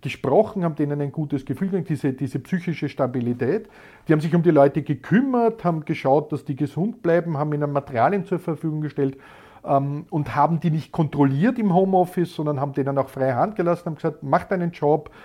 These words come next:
ähm, ich weiß, was du kannst, wenn du was brauchst, sag's und wir hören uns jeden zweiten, dritten Tag. Äh, die haben auch so Team-Meetings gemacht und haben die neuen Technologien sehr schnell eingebunden.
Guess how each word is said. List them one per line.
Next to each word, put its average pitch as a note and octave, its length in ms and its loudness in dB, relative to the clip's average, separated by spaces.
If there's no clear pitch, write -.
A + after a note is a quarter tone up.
ähm, C#3+ 540 0
ich - 140 -12
weiß, G3 220 6
was G3+ 120 4
du G3 100 -6
kannst, D3+ 560 -2
wenn C#3 100 2
du F3+ 100 2
was E3+ 120 -2
brauchst, C#3+ 380 0
sag's C3+ 360 0
und - 120 -8
wir B2+ 100 0
hören C#3+ 200 2
uns F3+ 280 -4
jeden D3 360 -2
zweiten, C3+ 360 -4
dritten C#3 360 -8
Tag. B2 360 0
Äh, C3+ 260 -2
die C#3 140 -2
haben D#3 180 4
auch D#3+ 120 4
so D#3+ 160 -2
Team-Meetings F3+ 800 -2
gemacht D3+ 400 0
und D3+ 120 -6
haben D3 120 -4
die D3+ 100 -2
neuen C#3 240 -2
Technologien D3+ 580 -6
sehr D3 180 -6
schnell C3+ 200 -6
eingebunden. D3+ 880 -4